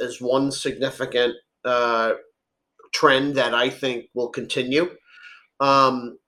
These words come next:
number two, the, the streamlining and driving for tech efficiency, um, whether it's revisiting your C R M,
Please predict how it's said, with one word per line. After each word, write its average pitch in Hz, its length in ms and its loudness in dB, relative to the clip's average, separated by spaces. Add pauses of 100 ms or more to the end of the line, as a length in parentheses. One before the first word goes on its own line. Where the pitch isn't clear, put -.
(120)
number 135 380 2
two, 160 480 4 (540)
the, 127 600 4 (360)
the 120 100 -14
streamlining 143 1200 0 (520)
and 127 500 0 (200)
driving 135 480 4
for 131 500 -2
tech - 420 -2
efficiency, 151 800 -2 (680)
um, 127 540 2
whether 135 340 4
it's - 260 -4
revisiting 131 540 -4
your 110 100 -6
C 131 220 -4
R 117 160 2
M, 185 280 2